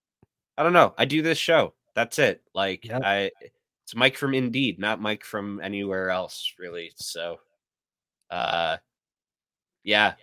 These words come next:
Speaker 1: But, you know, if you want me anywhere else, uh, D M me. I got free time.
Speaker 2: Yep.
Speaker 1: We'll talk. In the meantime, go to a show, buy some merch, watch some streams,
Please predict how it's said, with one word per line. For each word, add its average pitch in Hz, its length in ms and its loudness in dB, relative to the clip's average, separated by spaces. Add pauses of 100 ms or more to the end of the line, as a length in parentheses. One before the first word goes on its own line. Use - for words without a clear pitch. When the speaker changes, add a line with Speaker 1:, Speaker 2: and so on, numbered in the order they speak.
(320)
Speaker 1:
But, 143 180 10
you 135 80 6
know, 180 140 6
if 185 140 0
you 110 60 0
want 170 160 2
me 165 80 0
anywhere 143 240 4
else, - 280 0
uh, 104 300 2 (380)
D 113 140 0
M 117 120 2
me. 82 260 -10
I - 40 -12
got 113 140 -6
free 101 140 -10
time. 98 220 -8 (440)
Speaker 2:
Yep. 110 220 -10
Speaker 1:
We'll 107 80 -10
talk. 113 280 0 (760)
In 90 140 -12
the 87 40 -14
meantime, 90 560 -10
go 101 140 -6
to 95 60 -6
a 92 40 -6
show, 151 260 -2
buy 120 160 2
some 110 160 -4
merch, 123 400 -2 (300)
watch 98 240 -2
some 92 100 -12
streams, 110 540 -4